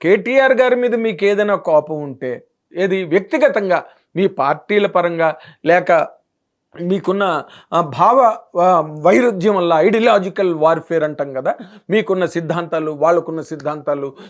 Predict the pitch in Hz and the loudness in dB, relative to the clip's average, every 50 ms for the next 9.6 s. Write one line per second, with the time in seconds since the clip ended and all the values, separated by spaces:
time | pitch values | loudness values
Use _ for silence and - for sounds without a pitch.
0 | _ - 170 220 233 - 214 208 202 190 - 185 170 170 160 196 180 175 175 175 | _ -4 -2 -2 0 0 0 0 0 0 0 0 -2 0 0 0 0 0 -2 -4
1 | 165 147 160 156 156 156 156 151 147 147 151 147 135 156 165 185 190 180 180 170 | -2 -2 -2 -2 -2 -2 -2 -4 -6 -6 -6 -2 0 2 2 2 2 0 -2 -6
2 | 170 160 - 160 151 147 156 160 151 147 147 143 135 139 135 135 139 143 139 131 | -6 -6 -6 -8 -8 -4 -4 -4 -4 -4 -6 -10 -10 -10 -8 -8 -8 -8 -8 -10
3 | 131 131 123 - - 196 196 _ - 185 240 190 - 208 254 311 320 320 302 226 | -10 -12 -12 -14 -18 -20 -20 _ -4 -4 0 0 0 0 0 0 0 0 -2 -2
4 | - 330 285 220 - 254 240 247 247 220 190 190 196 220 214 240 240 233 208 240 | -4 -4 -4 2 2 4 4 4 2 2 2 2 4 6 6 6 4 4 4 2
5 | 226 220 220 208 196 196 185 180 170 165 151 - - - _ _ _ - 185 190 | 2 2 0 -2 0 0 2 2 0 0 -2 -6 -14 -20 _ _ _ -6 -4 -4
6 | 175 165 185 220 233 233 226 170 - - 185 - 202 180 180 175 175 175 175 170 | -2 0 0 0 0 0 -2 -4 -4 -6 -2 0 0 0 0 -2 0 0 2 2
7 | 147 - - - - - _ - - 196 208 233 233 208 190 180 226 226 214 165 | 2 0 -4 -10 -20 -20 _ -2 0 0 0 0 -2 -4 -2 -2 0 -2 -2 -4
8 | 220 - - 202 190 185 185 180 170 170 165 151 156 165 196 202 196 180 - 185 | -6 -6 -4 -4 -2 -2 -2 -4 -2 -4 -4 -4 -2 -2 0 0 0 -2 -4 -6
9 | 190 190 180 175 165 165 160 160 165 156 139 | -10 -8 -8 -8 -8 -8 -8 -6 -6 -6 -6